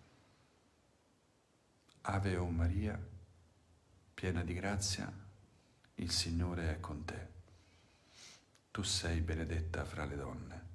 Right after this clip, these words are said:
e benedetto è il frutto del tuo seno, Gesù. Santa Maria, Madre di Dio, prega per noi peccatori, adesso e nell'ora della nostra morte.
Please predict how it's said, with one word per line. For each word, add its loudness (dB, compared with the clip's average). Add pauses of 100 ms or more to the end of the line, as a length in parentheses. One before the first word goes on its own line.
(960)
e -6
benedetto 2
è 4
il 4
frutto -2
del 0
tuo 0
seno, 2
Gesù. 2 (1900)
Santa 0
Maria, -2 (680)
Madre 2
di -6
Dio, -2 (920)
prega 2
per -2
noi -2
peccatori, -6 (1600)
adesso 2
e -4
nell'ora 2
della 0
nostra -4
morte. -2